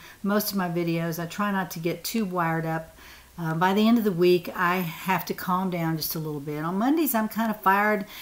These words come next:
I'm ready to go. I'm running at ninety miles an hour on Monday morning. I've got so much going on, and so I wanted my late week video to be a little bit more laid back, maybe with a review of something like I did today. So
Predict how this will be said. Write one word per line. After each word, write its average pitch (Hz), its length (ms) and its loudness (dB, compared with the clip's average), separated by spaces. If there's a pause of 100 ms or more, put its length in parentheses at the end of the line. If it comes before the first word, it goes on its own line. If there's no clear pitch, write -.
(160)
I'm 233 220 8
ready 233 200 6
to 220 80 2
go. 214 460 6 (200)
I'm 202 180 8
running 208 260 8
at 156 120 0
ninety 180 300 4
miles 160 320 4
an 151 100 2
hour 180 480 4 (320)
on 175 180 6
Monday 165 240 6
morning. 180 460 2
I've 151 100 -2
got 170 160 -6
so - 160 2
much 185 260 0
going 185 300 2
on, 185 500 2
and 170 460 2 (400)
so 190 540 4 (280)
I 202 120 2
wanted 247 340 6
my 175 260 6
late 202 380 2
week 170 340 0
video 165 560 0
to 156 160 -8
be 156 240 -2
a 147 80 -4
little 254 400 0
bit 202 200 -4
more 160 160 -2
laid 147 260 -4
back, 131 300 -10
maybe 196 200 -2
with 190 200 -4
a 190 40 -6
review 165 380 -4
of 160 100 -6
something 151 380 -8
like 143 180 -6
I 147 60 -8
did 143 240 -6
today. 139 380 -10
So 160 400 -4